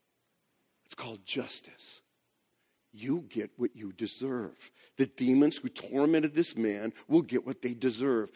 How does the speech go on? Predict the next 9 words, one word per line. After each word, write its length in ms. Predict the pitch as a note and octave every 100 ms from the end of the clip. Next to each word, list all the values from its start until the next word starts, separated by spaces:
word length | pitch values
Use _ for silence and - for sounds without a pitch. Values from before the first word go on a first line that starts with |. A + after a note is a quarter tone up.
| - -
torment 680 | - A2+ A2 F#2+ - _ - _ _ -
in 140 | A#2+
return. 460 | G2+ - F#2+ F2 D2 _ _ - -
See, 200 | - G#3
when 180 | F#3 F3
you 220 | F#3+ A#3
reject 320 | G3+ G3 G3
God's 220 | F#3 D3+
mercy, 440 | C#3 C#3+ C#3 A2+